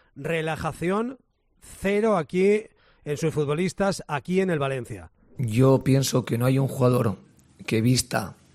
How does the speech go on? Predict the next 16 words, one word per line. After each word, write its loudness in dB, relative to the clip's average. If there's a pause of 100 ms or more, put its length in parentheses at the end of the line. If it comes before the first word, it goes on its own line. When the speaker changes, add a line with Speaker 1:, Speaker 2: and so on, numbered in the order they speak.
Speaker 2:
la -4
camiseta -2
del 2
Valencia -4
Club -4
de -2
Fútbol 0
que -2
pueda 0
permitirse -2
el 0
error 0
de -2
relajarse -4
nunca. -6 (600)
Eh, -14